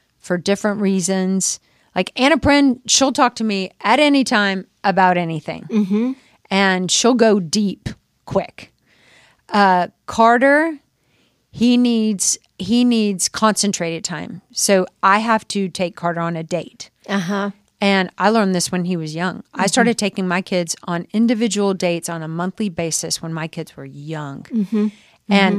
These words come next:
Speaker 2: Mm-hmm.
Speaker 1: Carter will tell me anything on date night.
Speaker 2: Mm-hmm.
Speaker 1: And
Speaker 2: Mm-hmm.
Speaker 1: George, George will talk to me in the car.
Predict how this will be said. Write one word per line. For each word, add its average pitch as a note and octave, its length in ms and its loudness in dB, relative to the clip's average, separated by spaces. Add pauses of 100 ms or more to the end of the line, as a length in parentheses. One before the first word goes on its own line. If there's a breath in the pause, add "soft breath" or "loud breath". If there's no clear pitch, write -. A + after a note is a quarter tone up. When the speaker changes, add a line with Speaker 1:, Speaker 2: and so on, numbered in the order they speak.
Speaker 2:
Mm-hmm. - 80 -20
Speaker 1:
Carter C4 420 4
will G#3+ 340 2
tell G#3 280 -4
me G#3 320 -2 (260)
anything F3+ 720 2 (500)
on F#3 200 2
date E3 220 -2
night. D3+ 280 -12
Speaker 2:
Mm-hmm. G3+ 400 0 (1080 soft breath)
Speaker 1:
And G3+ 160 4
Speaker 2:
Mm-hmm. F#3 120 -2
Speaker 1:
George, A#3 840 4 (340)
George C4 420 2
will A3 280 2
talk G3+ 260 -2
to - 100 -8
me F3 220 -4
in F3 80 -6
the E3 80 -6
car. B3 540 2